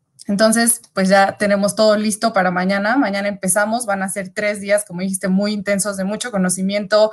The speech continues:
con personalidades que tienen un currículum increíble. Entonces, pues ya nada más es afinar los últimos detalles para que todos nos empiecen a acompañar. Desde ahorita ya pueden estar entrando a la plataforma. Ya tenemos todo armado para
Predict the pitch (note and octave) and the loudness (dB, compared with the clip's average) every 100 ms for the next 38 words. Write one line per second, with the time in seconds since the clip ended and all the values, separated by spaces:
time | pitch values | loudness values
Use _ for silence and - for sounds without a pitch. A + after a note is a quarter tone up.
0 | - - _ - G3 G3 G3+ G3+ G3 G3 | -2 -20 _ 2 4 6 4 4 4 4
1 | G#3 G#3+ A3 A3+ G#3 G3+ G#3+ G#3+ G#3 G#3 | 4 6 6 4 -4 -2 -2 0 -4 -6
2 | G3+ F#3+ G#3+ G3+ F#3+ F#3 F#3+ G3+ G#3 A3 | -10 -6 -4 0 0 0 -2 -2 -2 -4
3 | A3 G3+ F#3 G3+ G3 - _ _ _ _ | 0 0 2 0 0 -6 _ _ _ _
4 | _ - G3+ A3 A#3 A#3 A#3 A3+ A#3 A3+ | _ 2 6 6 8 8 8 6 6 4
5 | A3 G#3+ G#3 G#3+ A3+ A#3 B3 A#3 A#3+ G#3 | 2 0 2 2 2 -2 -4 -2 0 0
6 | F#3+ A3 A#3+ C4 C#4+ G#3+ G3 F#3+ F#3 G#3 | 0 2 2 2 0 0 0 -2 -4 0
7 | G#3+ G#3 F#3 F#3 F#3+ G#3+ G#3+ G3 G3 F#3 | 0 0 -2 -2 -2 -4 -2 -2 -2 -2
8 | G3 A3 C#4 - _ G3 G3 G3 G3+ A#3 | 0 2 2 -2 _ -4 2 4 4 2
9 | - A3+ A3 G#3+ G#3+ G#3 F#3+ G3+ G3 G3 | 2 2 2 2 0 0 0 0 0 0
10 | F#3+ F#3+ F#3+ F3 F3 F3 F3 A3 A3+ A3 | 0 0 0 -2 -4 -6 -2 0 2 2
11 | C4+ D#4 F#3 F#3+ G#3 G3+ F#3+ F#3+ - G3+ | 0 0 0 0 -2 -4 -4 -6 0 2
12 | G3+ G3+ G3 G3 F#3+ F#3 | 4 2 2 2 2 0